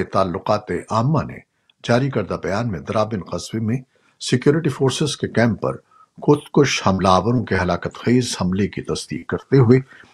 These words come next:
اس حملے میں ملوث چھ اور دو دیگر علاقوں میں اکیس دیگر عسکری پسندوں کو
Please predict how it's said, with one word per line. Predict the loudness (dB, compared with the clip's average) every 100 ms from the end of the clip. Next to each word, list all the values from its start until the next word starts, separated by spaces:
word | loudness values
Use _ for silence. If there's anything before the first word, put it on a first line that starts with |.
| _ 2
اس | 4 6
حملے | 6 6
میں | 4 4
ملوث | 2 2 0 -2
چھ | -2 2 2 2 -6 _ -20 -2
اور | 0
دو | 4 4 4
دیگر | 4 2 2
علاقوں | 2 0 0 -2
میں | -2
اکیس | -6 -4 0 2 0
دیگر | -2 -2 -4
عسکری | -6 -4 -6
پسندوں | -4 -6 -2 0 0
کو | 0 -4